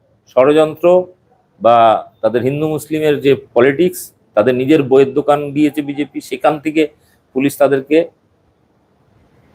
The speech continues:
হিন্দু মুসলিম করলে একদম পেছনে আছলা দিয়ে দেবো, মানে, এরম রীতিমতো ভাষায়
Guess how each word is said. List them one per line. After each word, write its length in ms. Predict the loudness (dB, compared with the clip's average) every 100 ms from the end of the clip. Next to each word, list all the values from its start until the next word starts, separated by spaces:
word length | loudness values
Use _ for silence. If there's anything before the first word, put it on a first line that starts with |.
| _
হিন্দু 240 | 0 2 2
মুসলিম 320 | 0 -2 0
করলে 260 | 2 4 2
একদম 480 | 0 -4 -4 -6 -14 _ _ _ _ _ _ _ -20 -12 -6
পেছনে 260 | -2 0
আছলা 340 | -2 0 2 2
দিয়ে 120 | 2
দেবো, 180 | 2 2
মানে, 180 | 0
এরম 300 | 0 -2 -4 -14 -14
রীতিমতো 340 | -10 -8 -8
ভাষায় 440 | -4 -4 -2 -2